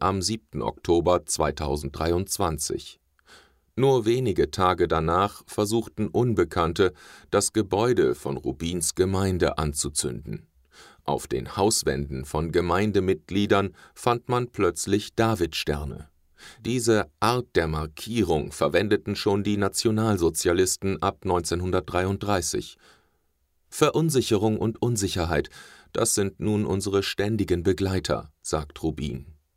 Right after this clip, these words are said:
Aus Angst vor Gewalt sind viele Juden vorsichtig geworden. Manche Männer tragen zum Beispiel keine Kippa mehr in der Öffentlichkeit.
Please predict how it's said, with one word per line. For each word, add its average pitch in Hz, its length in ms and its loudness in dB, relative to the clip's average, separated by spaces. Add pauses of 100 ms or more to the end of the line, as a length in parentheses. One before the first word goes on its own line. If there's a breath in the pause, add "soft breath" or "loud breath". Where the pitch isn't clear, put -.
(960 soft breath)
Aus 65 380 -2
Angst 92 360 -4
vor 85 180 2
Gewalt 87 520 2
sind 107 280 -2
viele 113 340 0
Juden 90 460 -2
vorsichtig 87 640 -2
geworden. 69 540 -4 (540 soft breath)
Manche 101 380 0
Männer 85 340 0
tragen 87 340 2
zum 90 200 -4
Beispiel 90 520 0
keine 101 380 -2
Kippa 90 400 -2
mehr 78 260 -2
in 78 140 -6
der 73 100 0
Öffentlichkeit. - 880 -10